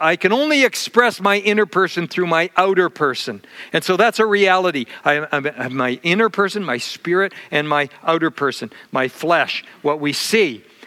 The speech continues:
And I know we look at people and we see their outer person, but, uh, God looks on our heart. He sees our inner person as well. And so we're, we're, uh, we are an, a spiritual person, uh, linked to a physical reality, and that's how, the only way we can express ourselves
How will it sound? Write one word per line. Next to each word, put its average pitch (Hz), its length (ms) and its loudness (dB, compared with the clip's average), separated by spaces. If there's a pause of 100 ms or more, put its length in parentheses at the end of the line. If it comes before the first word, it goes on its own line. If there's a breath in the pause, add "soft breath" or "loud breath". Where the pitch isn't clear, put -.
And 131 120 -4
I 151 140 2
know 151 240 0
we 143 340 -4 (140)
look 190 220 -2
at 156 160 -4
people 151 340 -2
and 139 160 -4
we 131 100 -4
see 170 240 -6
their 147 260 0
outer 202 260 0
person, 139 360 -6
but, 123 160 -8 (200 loud breath)
uh, 127 160 -4
God 165 280 0
looks 135 220 -4
on 143 140 -2
our 123 100 0
heart. 214 320 -4
He 190 160 -4
sees 147 260 -6
our 135 160 0 (200 loud breath)
inner 208 260 0
person 135 420 -4
as 131 220 -4
well. 147 320 0 (220 loud breath)
And 143 100 -2
so 202 140 2
we're, 180 260 4 (160 loud breath)
we're, 165 320 4
uh, 151 140 2 (200 loud breath)
we 160 360 0
are 151 320 2
an, 147 240 -2 (100)
a 139 120 0
spiritual 233 640 0
person, 180 480 -2 (240 loud breath)
uh, 139 200 2
linked 202 580 0
to 196 160 4
a 175 60 2
physical 196 680 0
reality, 170 640 2
and 160 140 0
that's 190 160 2
how, 170 340 2
the 160 120 0
only 214 260 2
way 196 180 4
we 190 120 0
can 180 160 -2
express 160 420 -2
ourselves 127 380 -2